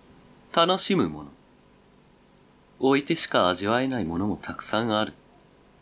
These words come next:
譲るための準備期間。良くも悪くも、人は皆平等であり、平等でしかない。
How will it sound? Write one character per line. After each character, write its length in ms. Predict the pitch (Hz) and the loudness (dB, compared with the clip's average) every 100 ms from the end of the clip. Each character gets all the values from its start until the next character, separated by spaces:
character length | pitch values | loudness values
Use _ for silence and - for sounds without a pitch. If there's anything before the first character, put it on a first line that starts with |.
| _ _ _ _ _ _ - - _ - | _ _ _ _ _ _ -20 -20 _ 0
譲 320 | 131 120 135 | 2 4 2
る 120 | 160 | 0
た 160 | 160 160 | 0 0
め 100 | 165 | 2
の 140 | 117 | 2
準 180 | 78 82 | 0 -4
備 160 | 110 123 | -4 -6
期 140 | - | -8
間。 180 | - 82 - - - - _ - - - - _ - - _ _ - _ _ - - _ _ _ _ _ _ _ _ - | -8 -8 -10 -20 -20 -20 _ -20 -20 -20 -20 _ -20 -20 _ _ -20 _ _ -20 -20 _ _ _ _ _ _ _ _ 0
良 160 | 143 139 | 0 2
く 120 | 113 | 0
も 180 | 87 85 | 0 0
悪 180 | 113 | -2
く 180 | - - | -4 -10
も、 120 | 98 - - - - - - - - - - - | -12 -12 -20 -20 -20 -20 -20 -20 -20 -20 -20 -12
人 280 | - - 180 | -8 0 4
は 160 | 165 147 | 6 4
皆 340 | 107 143 156 | 2 0 -2
平 320 | - 98 135 | -2 0 0
等 180 | 139 143 | 0 -2
で 160 | 127 117 | 0 2
あ 100 | 90 | 0
り、 120 | - _ _ _ _ _ _ _ _ _ _ _ - 110 | -4 _ _ _ _ _ _ _ _ _ _ _ -8 2
平 280 | 131 165 196 | 4 6 4
等 160 | 185 | 4
で 100 | 180 | 4
し 120 | 175 - | 0 0
か 140 | 90 | -4
な 260 | 78 82 | -2 -2
い。 120 | 92 | -4